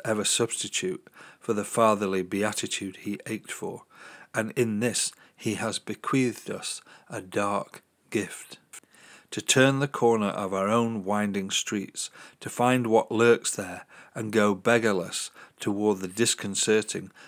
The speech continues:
paternal, maternal shadows. To gingerly embrace our stumbling parents, finding a new kindness for their failures, and take the hand of our own pained yet hopeful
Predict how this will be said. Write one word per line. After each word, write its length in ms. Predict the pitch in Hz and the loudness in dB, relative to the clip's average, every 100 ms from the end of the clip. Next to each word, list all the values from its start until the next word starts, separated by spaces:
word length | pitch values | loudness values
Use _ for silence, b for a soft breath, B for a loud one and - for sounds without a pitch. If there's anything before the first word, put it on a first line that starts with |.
| B | B
paternal, 680 | - - - 107 107 95 87 B B | -10 -2 0 0 -2 -4 -6 B B
maternal 720 | 101 95 - 101 98 92 87 - - | -8 -6 -6 -4 -4 -6 -10 -12 -8
shadows. 680 | - 98 90 92 90 - - _ _ _ _ B B B | -4 -2 -4 -8 -10 -14 -18 _ _ _ _ B B B
To 100 | - | -4
gingerly 680 | 104 104 123 113 107 101 95 | 2 6 8 6 4 4 2
embrace 560 | 98 92 104 107 98 - | -4 0 4 4 4 -2
our 140 | 95 | 0
stumbling 600 | - - 107 92 87 92 | -2 0 0 0 -4 -6
parents, 640 | - 110 104 95 92 - B B B | -2 0 0 -2 -6 -10 B B B
finding 380 | - 110 104 95 | -4 -2 -2 -4
a 60 | 92 | -4
new 220 | 104 107 | 0 -2
kindness 540 | - - 113 98 92 | -2 -4 -2 -2 -6
for 160 | - 98 | -4 -4
their 160 | 95 98 | -6 -6
failures, 640 | 104 104 95 92 92 - B B B B | -2 -2 -2 -6 -8 -10 B B B B
and 240 | 120 101 | -6 -4
take 260 | - 113 - | 0 0 0
the 60 | |
hand 520 | - - 107 98 90 - B B | -8 -4 -2 -2 -8 -14 B B
of 120 | 113 101 | -6 -2
our 140 | 98 | 0
own 220 | 101 92 | 0 -4
pained 640 | - - 113 104 95 - - B B - | -10 -6 -4 -4 -6 -12 -18 B B -4
yet 420 | 107 - - - b b | -2 -2 -8 -12 b b
hopeful 580 | - 113 - - 92 | -2 -2 -2 -12 -14